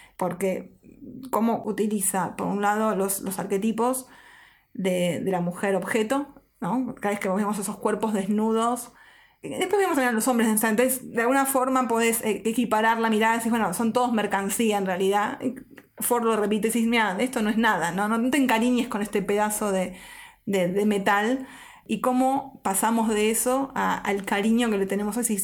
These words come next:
que, que no querés que les pase nada, sabiendo que no les puede pasar nada, que no pueden morir. O,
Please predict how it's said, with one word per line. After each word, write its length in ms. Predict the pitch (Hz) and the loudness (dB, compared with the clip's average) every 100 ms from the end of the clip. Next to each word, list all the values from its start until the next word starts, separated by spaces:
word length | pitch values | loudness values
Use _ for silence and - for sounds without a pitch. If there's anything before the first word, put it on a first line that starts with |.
| - | -6
que, 240 | 196 - | -8 -6
que 100 | 196 | -4
no 80 | 208 | 0
querés 160 | 220 226 | 0 2
que 100 | 233 | -2
les 100 | 170 | 0
pase 260 | 220 220 | 0 2
nada, 540 | 208 240 247 - - _ | 2 2 2 -4 -16 _
sabiendo 500 | - 226 277 339 311 | -2 0 0 0 0
que 80 | 226 | 2
no 80 | 277 | 0
les 80 | 294 | 2
puede 160 | 320 | 2
pasar 260 | 285 220 196 | 2 0 0
nada, 240 | 190 180 - | 0 -2 -2
que 100 | 220 | 0
no 160 | 240 | 2
pueden 280 | 285 311 262 | 2 2 2
morir. 500 | 214 202 190 - - | 4 4 2 -2 -8
O, 240 | - - | -6 -6